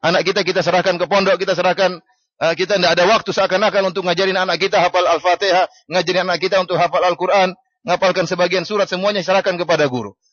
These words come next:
Lihat Umar bin Khattab radhiyallahu ta'ala anhu. Ibnu Umar mengatakan, "Saya mendengar ayahku berkata." Berarti hadis ini disampaikan oleh sang ayah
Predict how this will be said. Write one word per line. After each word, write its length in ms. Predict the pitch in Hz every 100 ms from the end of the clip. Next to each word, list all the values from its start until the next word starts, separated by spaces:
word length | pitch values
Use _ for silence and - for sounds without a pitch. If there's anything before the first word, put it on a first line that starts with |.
| _
Lihat 160 | 160 -
Umar 100 | 226
bin 80 | 214
Khattab 320 | 202 214 247
radhiyallahu 380 | 226 220 220 220
ta'ala 160 | 240 254
anhu. 240 | 202 190 285 -
Ibnu 320 | 180 226 233
Umar 260 | 247 233 220
mengatakan, 400 | 247 247 277 254 _ _
"Saya 380 | - 262 294 285
mendengar 320 | 269 277 285 254 269
ayahku 260 | 247 262
berkata." 480 | 233 202 156 139 113 _ _ _ -
Berarti 320 | 131 196 247
hadis 320 | 208 202 202
ini 260 | 254 277 311 - - -
disampaikan 560 | 180 196 190 277 247 220
oleh 180 | 208
sang 220 | 185 202 190
ayah 320 | 269 302